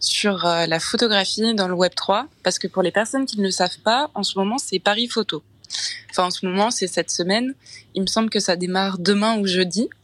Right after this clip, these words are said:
Paris Photo, pour vous donner un ordre d'idée, c'est un peu la plus grosse, le plus gros événement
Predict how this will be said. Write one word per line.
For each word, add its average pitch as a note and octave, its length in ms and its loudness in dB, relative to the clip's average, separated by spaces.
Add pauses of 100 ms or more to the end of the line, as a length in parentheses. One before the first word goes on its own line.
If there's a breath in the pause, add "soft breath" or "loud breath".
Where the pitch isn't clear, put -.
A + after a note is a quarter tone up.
(540 loud breath)
Paris A3 220 2
Photo, A#3 400 2
pour A#3+ 200 0
vous F#3+ 120 -2
donner F#3 220 2
un G3 180 2
ordre G3 140 0
d'idée, G3 400 0
c'est A3+ 160 0
un F3+ 120 0
peu A#3+ 200 0
la F#3 100 0
plus - 220 -10
grosse, G#3 640 0
le F#3 160 -2
plus F3+ 160 -8
gros G#3 240 2
événement G3 580 0